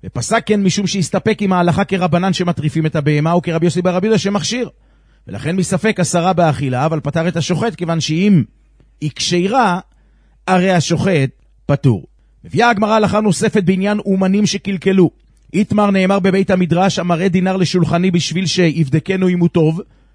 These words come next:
ויקבלנו מחברו", ואמר לו שהוא טוב וקיבלו, ולבסוף נמצא הדינר רע.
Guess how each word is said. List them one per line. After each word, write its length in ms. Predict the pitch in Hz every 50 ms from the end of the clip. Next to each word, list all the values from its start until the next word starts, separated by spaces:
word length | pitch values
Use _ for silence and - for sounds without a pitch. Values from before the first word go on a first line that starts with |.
| _ _ _ _ _ -
ויקבלנו 540 | - 160 170 - 175 156 170 185 196 196 196
מחברו", 540 | 190 180 - 180 165 180 160 156 180 185 160
ואמר 240 | 160 165 180 185
לו 120 | 196 190 165
שהוא 200 | - 175 175 160
טוב 180 | - 190 180 180
וקיבלו, 400 | 170 - 180 151 143 170 180 175
ולבסוף 420 | 180 170 160 160 - 185 185 139
נמצא 300 | 180 175 160 - 185 180
הדינר 380 | 175 139 156 165 170 175 175 156
רע. 340 | 139 143 147 151 156 151